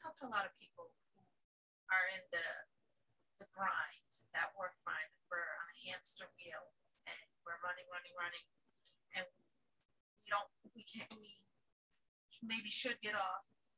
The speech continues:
but we don't want to because we have to make, we have to put work, put a roof over our heads, to pay the bills, blah, blah, blah. And that, so we get in that race and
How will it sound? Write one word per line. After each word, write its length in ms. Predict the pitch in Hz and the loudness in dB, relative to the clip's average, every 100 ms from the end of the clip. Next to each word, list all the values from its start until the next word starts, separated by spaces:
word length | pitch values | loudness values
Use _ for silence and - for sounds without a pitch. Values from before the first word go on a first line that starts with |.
| _ _ - | _ _ 2
but 320 | 180 - - _ _ | 2 2 -4 _ _
we 120 | 190 | -6
don't 200 | 180 175 - | -4 -2 -2
want 240 | 190 185 - - | -2 0 -2 -4
to 40 | - | -10
because 720 | - - 165 - - - - - _ - - - _ _ | -20 -8 -6 -6 -4 -6 -6 -12 _ -20 -20 -20 _ _
we 140 | - - | -20 -20
have 160 | - | -20
to 80 | - - | -20 -20
make, 80 | - | -20
we 80 | - | -20
have 120 | - _ | -20 _
to 40 | - | -18
put 120 | - _ _ _ _ _ _ _ | -18 _ _ _ _ _ _ _
work, 320 | - 196 - - _ _ _ _ _ - - - | -2 0 0 -6 _ _ _ _ _ -16 -16 -10
put 80 | 196 | -6
a 40 | 190 | -4
roof 240 | 214 208 | -6 0
over 160 | 185 185 | 2 6
our 140 | 180 185 | 6 6
heads, 480 | 185 180 - - - | 4 4 -4 -6 -6
to 80 | 170 - - | -6 -10 -4
pay 160 | - | -2
the 80 | 196 | 2
bills, 480 | 185 175 175 - - - - _ 180 | 4 4 2 -4 -12 -20 -20 _ -2
blah, 80 | 180 | 0
blah, 140 | 175 165 | 0 2
blah. 160 | 165 - _ - - - | 0 0 _ -20 -20 0
And 160 | 240 208 226 | 2 6 8
that, 160 | - - | 6 6
so 160 | - 254 | -2 -2
we 160 | 262 | 0
get 240 | - 262 - 240 | 8 8 8 -2
in 80 | - | 2
that 160 | 196 - 220 | 4 6 8
race 560 | 180 - - - - - _ _ | 6 8 8 8 6 -4 _ _
and 100 | 202 | 10